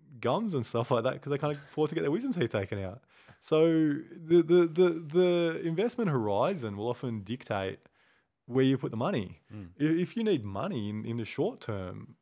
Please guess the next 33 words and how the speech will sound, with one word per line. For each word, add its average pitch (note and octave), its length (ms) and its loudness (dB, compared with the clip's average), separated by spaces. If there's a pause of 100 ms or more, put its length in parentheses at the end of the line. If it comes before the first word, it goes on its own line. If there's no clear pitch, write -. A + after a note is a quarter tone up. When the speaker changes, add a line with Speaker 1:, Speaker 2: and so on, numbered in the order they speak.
(180)
Speaker 1:
don't F#3+ 540 -4
put E3 200 -4
it D#3+ 60 -4
in E3 140 -2
shares. C3+ 680 -8 (100)
Speaker 2:
Yep. G2 240 -14
Speaker 1:
Because D3 400 0
shares F#3 320 -6
can, C3 440 -4
they E3 140 -4
can F#3 160 -4
crash. - 500 -6
They, C#3+ 160 -2
they D#3 280 -6
do. E3 320 -4
Look D#3 140 -6
at G3+ 60 -6
what G3 100 -8
happened F3+ 340 -2
with, E3 220 -4
uh, E3 360 -6
covid. D3 400 -6
Look C3+ 120 -6
at F#3 60 -8
what F#3+ 100 -4
happened F#3 140 -4
with E3+ 80 -4
the D#3 60 -10
G E3+ 140 -4
F D#3 80 -4
C. F3+ 320 -6
Look, C#3+ 220 -8
Speaker 2:
Yeah. F#2+ 160 -14